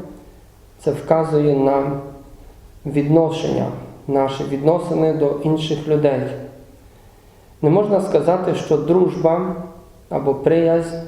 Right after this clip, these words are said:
вона десь існує біля нас, чи дружба є в нас всередині. Було би якось недоречно сказати, що я є людина, в якій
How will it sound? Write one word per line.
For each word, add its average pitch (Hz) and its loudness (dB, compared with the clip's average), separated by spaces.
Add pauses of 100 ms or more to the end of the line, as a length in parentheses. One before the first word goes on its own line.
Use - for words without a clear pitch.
(480)
вона 139 0
десь 147 0
існує 156 2
біля 156 2
нас, 151 0 (720)
чи - -8
дружба 143 2
є 127 2 (100)
в 127 0
нас 143 0
всередині. 139 0 (2500)
Було 165 2
би 160 4
якось 165 2
недоречно 160 4
сказати, 151 2
що 147 -4
я 156 4
є 147 2
людина, 147 4
в 143 -2
якій 165 0